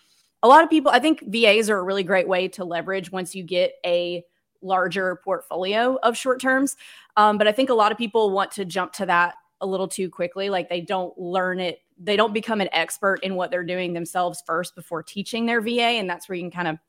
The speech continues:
run into some snags. So our systems are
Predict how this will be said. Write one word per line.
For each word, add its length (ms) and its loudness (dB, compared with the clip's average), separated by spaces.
run 240 0
into 200 -4
some 200 -8
snags. 500 -4
So 560 0
our 200 2
systems 560 -2
are 680 2